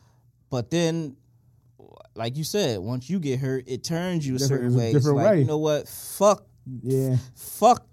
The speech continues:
Speaker 1: this shit. You
Speaker 2: Yeah.
Speaker 1: know, I'm out here.
Speaker 2: Nigga, yeah.
Speaker 1: And then it,
Speaker 2: It,
Speaker 1: you
Speaker 2: but
Speaker 1: get
Speaker 2: that
Speaker 1: used
Speaker 2: shit
Speaker 1: to
Speaker 2: can
Speaker 1: it.
Speaker 2: ta-, it, it, it can, it can change with a different way 'cause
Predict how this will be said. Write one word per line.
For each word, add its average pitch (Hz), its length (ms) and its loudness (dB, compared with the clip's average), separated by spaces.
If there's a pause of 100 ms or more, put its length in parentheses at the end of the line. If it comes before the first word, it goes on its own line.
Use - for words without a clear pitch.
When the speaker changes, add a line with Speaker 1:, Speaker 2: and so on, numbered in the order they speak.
Speaker 1:
this 120 280 0
shit. 113 380 -8
You 123 140 -2
Speaker 2:
Yeah. 147 60 0
Speaker 1:
know, 165 140 -2
I'm 135 160 -8
out 156 260 6
here. 147 140 0
Speaker 2:
Nigga, 123 400 2
yeah. 127 80 0
Speaker 1:
And 135 100 0
then 143 200 0
it, 135 380 -6 (240)
Speaker 2:
It, 208 220 4
Speaker 1:
you 196 40 4
Speaker 2:
but 226 120 8
Speaker 1:
get 214 40 6
Speaker 2:
that 240 80 6
Speaker 1:
used 208 160 4
Speaker 2:
shit 277 140 2
Speaker 1:
to - 40 2
Speaker 2:
can 226 80 2
Speaker 1:
it. 113 60 -2
Speaker 2:
ta-, 247 60 4
it, 220 340 4
it, 208 200 0
it 220 120 6 (160)
can, 196 200 -4
it 202 60 2
can 202 140 2
change 233 320 2
with 208 140 4
a - 20 -2
different 208 240 2
way 240 160 -2
'cause 185 260 2